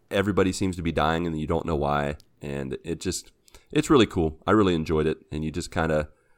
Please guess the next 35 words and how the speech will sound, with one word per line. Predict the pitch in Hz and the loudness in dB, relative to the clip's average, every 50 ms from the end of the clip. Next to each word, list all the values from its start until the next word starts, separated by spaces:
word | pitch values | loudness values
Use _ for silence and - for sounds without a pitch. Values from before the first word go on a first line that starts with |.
| _ _ _ _ | _ _ _ _
explore | - 87 - - - - 110 104 101 98 | -14 -12 -12 -10 -4 2 4 6 6 6
each | - - 95 95 - - | 4 4 0 -2 0 0
of | 95 85 78 80 | -4 -4 -2 0
the | 80 76 | -2 -2
family | 73 - 90 90 90 90 87 | 0 -2 -2 0 0 0 0
members | 85 85 85 80 80 80 78 - - | 0 0 0 0 0 0 0 -4 -6
and | 73 69 69 71 - - _ _ _ _ | -6 -6 -6 -8 -10 -14 _ _ _ _
their | - - 78 | -6 -6 -6
stories | - - - 78 76 76 76 73 76 76 - - | -6 -4 -4 -2 0 0 0 0 -2 -4 -6 -8
and | 67 71 73 | -8 -8 -8
that | 71 - | -8 -10
kinda | - 65 62 64 | -10 -12 -10 -10
stuff. | - - - 69 - - _ _ _ _ _ _ _ _ _ - | -8 -6 -6 -8 -8 -10 _ _ _ _ _ _ _ _ _ -14
Uh, | 78 76 73 69 | -10 -8 -6 -6
some | - - 135 131 | -2 -2 0 2
people | 151 139 123 104 | 2 4 6 6
don't | 104 101 87 | 6 6 6
like | 90 90 - - | 4 0 2 2
walking | 90 85 - - 85 | 2 2 2 -2 -6
simulators, | 80 - 85 80 82 80 80 76 78 80 - - | -6 -6 -4 -4 -2 -2 0 0 -2 -4 -4 -4
but | - 82 - - | -6 -6 -4 -2
when | 82 92 | -2 -2
it's | 107 - - | -2 -2 0
really | 110 107 107 104 95 | 0 2 2 2 0
engaging | 90 82 92 92 82 82 78 76 | 0 0 0 0 0 -2 -8 -8
story, | - - 85 82 82 85 82 87 - - - | -4 -2 0 0 2 0 0 -2 -6 -12 -10
I | 85 | -8
think | 80 80 76 | -6 -6 -6
it's | 73 - - | -8 -6 -6
really | 76 69 67 65 | -4 -4 -4 -4
good. | 69 65 64 - - | -6 -8 -8 -10 -8
So | - 65 64 64 - _ _ _ - - - - - _ _ - - | -8 -6 -6 -8 -10 _ _ _ -20 -20 -20 -20 -20 _ _ -12 -6
I | 85 82 | -6 -4
enjoyed | 78 80 78 76 65 | 0 0 0 0 0
that. | 69 67 - _ | -4 -6 -6 _